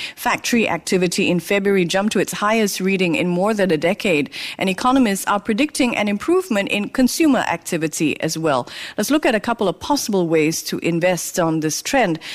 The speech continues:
Now, if you believe that China's economy will continue to rebound, Leslie Yee has an article in the Business Times this morning arguing that sasa reit could be a good way to profit from China's reopening. All right, walk us through the argument supporting sasa reit.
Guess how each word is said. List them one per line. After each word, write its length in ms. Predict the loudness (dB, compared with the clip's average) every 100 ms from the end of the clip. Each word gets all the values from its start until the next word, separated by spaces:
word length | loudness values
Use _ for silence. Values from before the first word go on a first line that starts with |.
| -2
Now, 80 | 0
if 80 | 2
you 80 |
believe 300 | 0 0 2
that 160 | 0 -2
China's 420 | 0 0 0 -2
economy 480 | -4 -2 0 0 0
will 160 | 0 -2
continue 600 | -2 -4 0 0 2 -2 -4 0
to 260 | 0 0
rebound, 680 | 0 2 2 2 2 0 -2 -8 -14 -14 -4
Leslie 320 | 0 0 0
Yee 260 | 0 2 2
has 200 | 2 2
an 100 | -2
article 440 | -2 -2 0 0 0
in 140 | -2
the 60 | 0
Business 360 | 0 0 -2
Times 240 | 0 -2 -2
this 160 | -2
morning 340 | 0 2 0 0
arguing 640 | 0 2 2 2 0 0
that 240 | -2 -2
sasa 420 | -2 -2 0 -2
reit 260 | 2 2 0
could 160 | -4 0
be 120 | 0
a 60 |
good 180 | 2 0
way 340 | 2 2 2 -2 -10 -14 -4
to 120 | -4
profit 480 | -2 -4 -2 -4 -2
from 280 | -2 -2
China's 600 | -2 -2 0 2 0 0
reopening. 800 | -2 -2 0 0 -2 -2 0 0
All 120 | 0 0
right, 180 | 0
walk 300 | 0 0 0
us 120 | -2 0
through 160 | 0
the 140 | 2 2
argument 480 | 2 0 -2 -2
supporting 460 | -4 -2 -2 0 -2
sasa 580 | -2 -2 -2 0 2 2
reit. 400 | -2 -4 -6